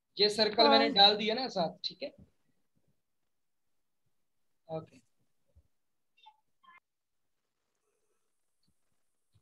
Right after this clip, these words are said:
Speaker 1: ये देखो, ये क्या किया उन्होंने, Simple सा एक question है। उन्होंने एक square को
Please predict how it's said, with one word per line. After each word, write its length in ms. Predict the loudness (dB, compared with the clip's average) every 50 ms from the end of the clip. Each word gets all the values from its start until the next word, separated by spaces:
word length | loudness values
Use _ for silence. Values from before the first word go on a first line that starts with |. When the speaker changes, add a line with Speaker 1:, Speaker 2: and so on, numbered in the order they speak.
| _ _ _ _ 0
Speaker 1:
ये 180 | 4 4 6 6
देखो, 260 | 6 4 4 2 2
ये 220 | 4 4 4 4
क्या 220 | 4 6 6 6 6
किया 300 | 6 2 2 2 2 2
उन्होंने, 300 | 2 0 -2 -4 -6 -8 -10 -12 -14 -20 _ _
Simple 500 | -16 -12 -10 -10 -6 -2 0 0 0 2
सा 140 | 2 2 2
एक 120 | 2 2 0
question 440 | 0 0 0 0 0 -2 -4 -4
है। 100 | -4 -8 -14 -18 -20 _ _ -20 -20 _ _ -4
उन्होंने 320 | -2 0 2 4 6 6 6 4 0 -8 _ _ -2 0
एक 240 | 0 0 -2 -4
square 380 | -10 -14 -4 2 4 4 4 4
को 140 | 4 0